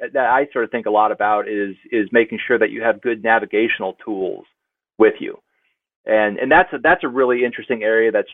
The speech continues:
changing all the time. You know, twenty-five years ago, when I first started going into backcountry, it was seven and a half minute U S G S paper maps.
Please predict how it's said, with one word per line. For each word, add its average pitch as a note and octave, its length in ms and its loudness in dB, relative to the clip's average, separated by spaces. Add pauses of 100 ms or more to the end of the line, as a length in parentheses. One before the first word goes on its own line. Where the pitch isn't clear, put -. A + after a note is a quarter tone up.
changing A#2 300 0
all G#2+ 140 4
the G2+ 140 -4
time. A2 360 0
You G#2 80 -6
know, G2+ 200 2 (220)
twenty-five A#2 400 0
years A2+ 220 0
ago, G#2 220 2
when G#2 100 0
I G#2 80 0 (100)
first A2 180 -2
started G#2 240 0
going G#2 200 0
into F#2+ 140 -6
backcountry, A2 600 2
it A#2 60 0
was G2+ 260 0 (640)
seven A#2+ 220 4
and A2+ 80 -4
a A2 40 -4
half A2+ 260 0
minute A2+ 280 0
U A2+ 160 2
S A2 120 4 (120)
G A2 80 0
S A2 100 4 (100)
paper A2 260 -2
maps. C3 360 0